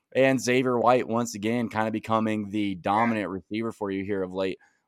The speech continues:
led the team in receiving, eight for a hundred and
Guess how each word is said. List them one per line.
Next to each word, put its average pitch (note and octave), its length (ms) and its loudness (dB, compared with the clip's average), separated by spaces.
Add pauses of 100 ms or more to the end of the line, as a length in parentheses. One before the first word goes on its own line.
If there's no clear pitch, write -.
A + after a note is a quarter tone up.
led G2 300 0
the G2+ 80 -4
team G#2+ 280 -6
in G2+ 80 -4
receiving, G2 560 -6
eight G2+ 220 -4
for F#2+ 140 -6
a F#2+ 60 -4
hundred G#2 280 -4
and F#2 120 -8